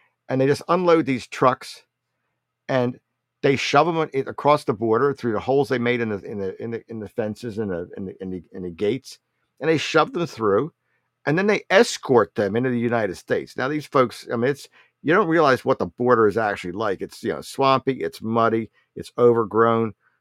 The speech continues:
Uh, there's miles and miles to go before you reach any sort of civilization. But,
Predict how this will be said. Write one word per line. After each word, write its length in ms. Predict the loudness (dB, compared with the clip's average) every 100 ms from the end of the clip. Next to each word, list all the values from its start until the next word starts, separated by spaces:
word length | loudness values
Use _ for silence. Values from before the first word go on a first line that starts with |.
| _ -16
Uh, 320 | -14 -12 -14 _ _ _ -20 -20 -20 _ -14 -6
there's 180 | -4
miles 460 | 0 2 4 4 2
and 140 | 0
miles 340 | 2 4 2 0
to 100 | -4
go 200 | 0 0
before 280 | 0 -6 -8
you 120 | -6
reach 240 | -8 -6
any 180 | -6 -6
sort 220 | -8 -8
of 80 | -8
civilization. 800 | -6 -4 -2 -2 0 -2 -4 -10
But, 100 | -12